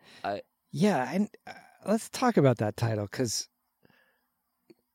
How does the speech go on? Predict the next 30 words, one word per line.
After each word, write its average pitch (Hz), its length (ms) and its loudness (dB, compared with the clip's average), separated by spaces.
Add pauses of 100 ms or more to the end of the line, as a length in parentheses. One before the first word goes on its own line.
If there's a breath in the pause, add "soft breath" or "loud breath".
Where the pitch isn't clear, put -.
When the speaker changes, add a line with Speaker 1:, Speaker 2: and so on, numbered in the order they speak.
(140)
Speaker 2:
it's - 260 -6
like, 185 300 2
it 190 140 6
is, 247 280 4
it's 170 180 0
a 160 100 8
request - 680 2
in 110 100 2
a 104 80 -2
way, 107 400 -8 (320 soft breath)
or 143 160 6
a 143 40 4
command. 120 500 4
Speaker 1:
I - 20 4
Speaker 2:
It's 277 100 2
a 349 40 6
Speaker 1:
never 359 80 4
thought 403 100 4
Speaker 2:
statement, 381 320 8
Speaker 1:
about 139 280 2
it. 143 120 -2
It's 185 80 4
Speaker 2:
but 180 140 8
Speaker 1:
a - 20 0
Speaker 2:
she's - 320 4
fighting 196 420 8
it 147 140 6
the 131 80 2
whole 139 220 0
time. 117 600 0